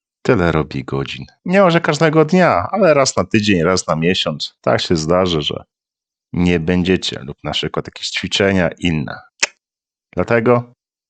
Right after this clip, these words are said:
stwierdzam, że to jest absurd, żeby nawet jako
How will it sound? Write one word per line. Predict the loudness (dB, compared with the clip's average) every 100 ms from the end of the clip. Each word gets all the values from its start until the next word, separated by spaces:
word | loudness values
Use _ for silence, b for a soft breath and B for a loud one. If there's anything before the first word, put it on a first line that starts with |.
| 0
stwierdzam, | 4 4 4
że |
to | 2
jest | 2 0
absurd, | 0 0 -6 -6 _ _ _ B B B _ -20 _ -2
żeby | 2 2
nawet | 2 0 -4 -6 0
jako | 2 2 0 0 -2